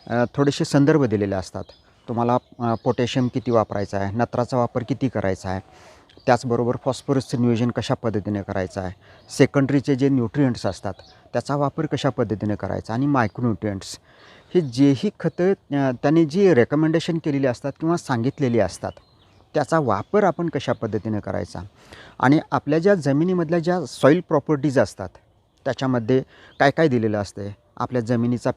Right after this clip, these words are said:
पीएच किती आहे, म्हणजे ज्याला आपण सामू म्हणतोय, पोटेन्शियल हायड्रोजन हा नेमका किती आहे आणि त्याच्यामध्ये आपल्याला काय बदल करता येऊ शकतोय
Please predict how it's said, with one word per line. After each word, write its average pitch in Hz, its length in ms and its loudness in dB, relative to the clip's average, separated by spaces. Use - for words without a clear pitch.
पीएच 117 300 -2
किती 107 300 -6
आहे, 92 300 -4
म्हणजे 117 320 -2
ज्याला 113 220 2
आपण 120 240 -2
सामू 135 340 2
म्हणतोय, 92 380 -4
पोटेन्शियल 123 480 0
हायड्रोजन 104 600 0
हा 170 140 0
नेमका 131 400 2
किती 170 240 2
आहे 90 500 0
आणि 131 120 -2
त्याच्यामध्ये 165 580 -2
आपल्याला 165 300 -2
काय 185 140 4
बदल 143 340 4
करता 110 440 -2
येऊ 110 200 0
शकतोय 98 400 -10